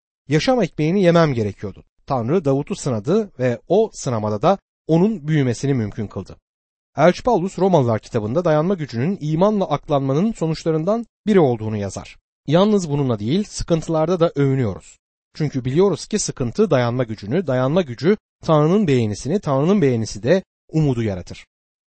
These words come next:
Gördüğünüz gibi bunun hepsinde bir amaç vardır. Bugün pek çok yüzeysel kalmış inanlı ne yazık ki var. Pek çok güvensiz inanlı bulunmaktadır. Entelektüel olmaya çalışan ve Tanrı'nın sözünü sorgulayan inanlar da var.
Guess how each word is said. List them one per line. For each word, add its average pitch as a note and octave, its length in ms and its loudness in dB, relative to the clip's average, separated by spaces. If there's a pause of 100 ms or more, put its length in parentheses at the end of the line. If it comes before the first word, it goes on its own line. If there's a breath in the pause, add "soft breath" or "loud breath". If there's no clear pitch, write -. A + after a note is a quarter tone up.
Gördüğünüz D3 560 2
gibi C#3+ 400 -2
bunun F#3 300 0 (100)
hepsinde A#2+ 580 -2
bir E3 180 -2
amaç A#2+ 300 -4
vardır. - 340 -12 (180)
Bugün A3 440 0
pek A3+ 180 -2
çok - 240 -4
yüzeysel D3 460 0
kalmış G2+ 520 -6 (100)
inanlı D3 540 0 (240)
ne F3+ 80 2
yazık G#2+ 260 -2
ki A#2+ 100 -4
var. - 260 -14 (260)
Pek B3+ 180 2
çok A3 180 -2
güvensiz F#3 480 0
inanlı D#3+ 360 2
bulunmaktadır. A2 680 -6
Entelektüel D3+ 640 0
olmaya A2+ 260 -2
çalışan F3 420 -4
ve F3+ 60 0
Tanrı'nın E3 340 0
sözünü C#3 340 -4
sorgulayan D3+ 520 0
inanlar C3 520 0
da C3+ 100 -2
var. - 240 -14